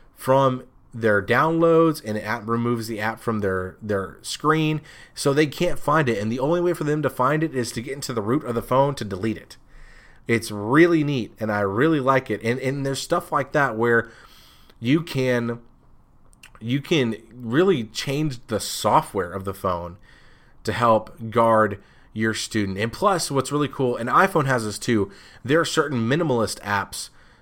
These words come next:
that you can download that replace your home screen, where, you know, if you don't want your student to have access to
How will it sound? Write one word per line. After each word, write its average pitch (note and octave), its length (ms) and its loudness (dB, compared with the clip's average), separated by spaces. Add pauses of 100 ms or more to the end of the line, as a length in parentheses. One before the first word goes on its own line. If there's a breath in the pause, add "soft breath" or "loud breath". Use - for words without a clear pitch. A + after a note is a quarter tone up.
that A#2 140 0
you A#2+ 160 -2
can A#2 180 -2
download A#2+ 380 4
that A2 120 2
replace A2 480 0
your G2 120 -2
home A#2 240 -2
screen, D#3+ 420 -2 (500 loud breath)
where, A#2 600 4
you A#2+ 160 -4
know, A2+ 160 2
if G#2 120 -4
you B2 140 -2
don't C3+ 220 2
want B2+ 160 0
your A#2+ 80 -2
student B2 440 -2
to A2+ 120 -8
have A2 260 2
access A#2 580 0
to A2 600 -2